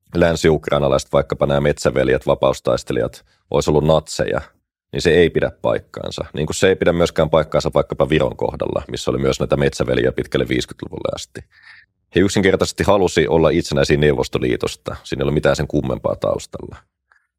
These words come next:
Ja nythän niin kuin, niin kuin tästä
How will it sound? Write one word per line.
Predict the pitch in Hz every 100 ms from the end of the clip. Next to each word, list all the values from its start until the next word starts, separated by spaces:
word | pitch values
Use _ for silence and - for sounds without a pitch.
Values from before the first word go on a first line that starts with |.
| _ _ _ 120 -
Ja | 76 78 76 - _ _ _ _ _
nythän | - 76 104
niin | 95 87
kuin, | 92 90 - - -
niin | 87
kuin | 92
tästä | 92 -